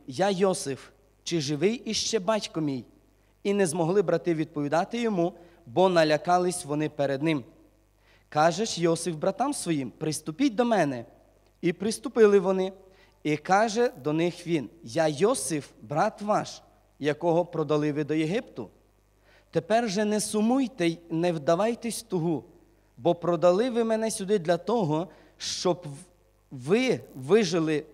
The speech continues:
послав мене Бог перед вами. Це ж бо вже другий рік голодує земля, а ще п'ять років залишилось, що не буде ні оранки, ні жнив. І послав мене Бог перед вами,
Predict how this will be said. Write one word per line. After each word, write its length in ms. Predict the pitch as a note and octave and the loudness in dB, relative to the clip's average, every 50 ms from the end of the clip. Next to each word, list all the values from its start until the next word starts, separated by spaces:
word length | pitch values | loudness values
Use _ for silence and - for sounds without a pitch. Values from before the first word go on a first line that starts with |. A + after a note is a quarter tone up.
| - - | -10 -6
послав 480 | D#3 D#3 - - - F3 F3 F3 F3 | -6 -4 -4 -2 2 4 4 4 4
мене 220 | F3 E3+ E3+ D#3+ D3+ | 2 0 0 0 0
Бог 300 | C3+ D3 D3+ D#3 D#3 - - | 0 0 0 0 0 -4 -4
перед 360 | - D3+ D3 D3 D3 C#3+ C3 | -2 0 0 0 0 -2 -2
вами. 360 | C#3+ F#3 A3 A#3 G#3 D#3 A#2 - - - - _ _ _ _ _ _ _ _ _ _ _ _ _ _ _ - | 0 0 0 0 0 -2 -6 -10 -14 -20 -20 _ _ _ _ _ _ _ _ _ _ _ _ _ _ _ -6
Це 240 | - - A3 C4 B3 | 0 2 2 2 2
ж 80 | G#3 | 2
бо 160 | F3+ G3+ A#3 | 2 2 2
вже 420 | G#3 F3 E3 F#3+ G3 G3 F#3 - - - | 2 2 2 4 4 4 4 2 -2 -10
другий 460 | C3+ B2 F3+ A3 A3+ G#3+ G#3 G#3 G#3 | -6 -2 0 2 4 4 4 4 4
рік 200 | G3+ B3 C4+ F3+ | 2 2 0 -2
голодує 520 | D3 D#3 F3+ F3 F3 D#3+ F3+ F#3 F3+ F3 D#3+ | -2 0 0 2 2 2 2 2 2 2 0
земля, 440 | C#3+ F3+ F3 F3 F3 E3+ D#3 - - - - - - - - _ | -2 -2 0 2 2 2 2 0 -4 -10 -20 -20 -20 -20 -10 _
а 120 | - D3 C#3+ | -2 0 0
ще 280 | - - - G3 A3 | 0 0 0 0 -2
п'ять 240 | G#3+ - A#3+ A#3+ - | 0 -2 -2 -2 2
років 360 | G#3+ F#3 F#3 F#3 F#3 G3+ G3 | 2 4 2 2 0 -2 -6
залишилось, 720 | E3 F#3+ A3 F#3 E3+ D#3 - - D#3 D3+ D#3+ F3+ - - - - - _ _ - | -2 -2 -2 0 0 -2 -2 -2 -4 -4 -4 -6 -6 -10 -18 -20 -20 _ _ -12
що 260 | - - - F3 F3 | -10 -4 -2 0 2
не 140 | F3 E3+ D#3 | 2 2 2
буде 400 | C#3 F3 F#3+ E3 E3 F3 F3 D#3+ | 2 0 -2 0 2 0 0 2
ні 240 | D#3 D#3 F3+ B3 | 0 0 -2 -2
оранки, 680 | - - G3+ G3 F#3 F3+ F#3 F#3 F3 - F3+ F3 E3+ - - | 0 0 2 2 2 2 0 -2 -4 -4 -4 -4 -4 -6 -6
ні 180 | C#3+ D3 D3+ | -6 -4 -4
жнив. 300 | D3 B2+ E3 E3 D#3 C3 - - - _ _ _ _ _ _ _ | -4 -2 -2 -2 -2 -2 -4 -10 -20 _ _ _ _ _ _ _
І 120 | - G3+ G3 | -2 -2 -2
послав 500 | - - G3 F3+ - - A#3+ C4 B3+ B3+ | 0 0 0 0 0 0 0 0 0 2
мене 200 | B3+ B3 B3 A#3 | 2 0 0 2
Бог 300 | F3 G#3+ A3+ A3 - - | 2 2 2 2 0 0
перед 280 | A3+ A3+ A3 A3 F3+ | 2 4 4 4 2
вами, 400 | G3 A3 A3+ A3+ G3+ D#3+ D3 D3 | 4 4 4 4 4 2 0 -2